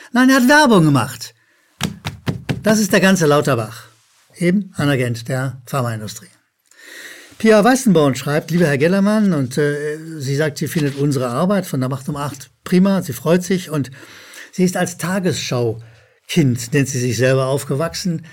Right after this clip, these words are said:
An der Hand des Vaters sozusagen hat sie schon ganz früh die Fa-, die Tagesschau gesehen und sie sagt, äh, sein,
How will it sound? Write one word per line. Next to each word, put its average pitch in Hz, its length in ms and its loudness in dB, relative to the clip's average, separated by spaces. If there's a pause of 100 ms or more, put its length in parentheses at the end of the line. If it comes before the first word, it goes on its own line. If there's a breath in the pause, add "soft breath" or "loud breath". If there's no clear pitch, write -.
(200 loud breath)
An 160 120 -4
der 147 80 -4
Hand 175 120 -2
des 156 140 -4
Vaters 170 400 -2
sozusagen 151 360 -4
hat 143 140 -4
sie 139 80 -6
schon 143 160 -6
ganz 139 180 -2
früh 151 300 -4 (500 loud breath)
die 135 80 -8
Fa-, 147 300 -6
die 127 320 -2 (200)
Tagesschau 156 380 0
gesehen 139 400 2
und 143 200 -2 (340 loud breath)
sie 147 180 -2
sagt, 160 400 0
äh, 143 300 2 (1080 loud breath)
sein, 151 200 -2